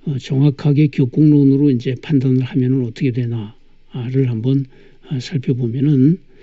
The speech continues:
아, 유월에, 예, 경금이니까,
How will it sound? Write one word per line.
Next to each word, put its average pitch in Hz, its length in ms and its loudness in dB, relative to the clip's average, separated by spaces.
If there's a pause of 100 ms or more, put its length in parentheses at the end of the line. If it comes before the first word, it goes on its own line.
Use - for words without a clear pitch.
(440)
아, 165 180 -6
유월에, 160 1200 4 (560)
예, 120 380 -6
경금이니까, 139 960 2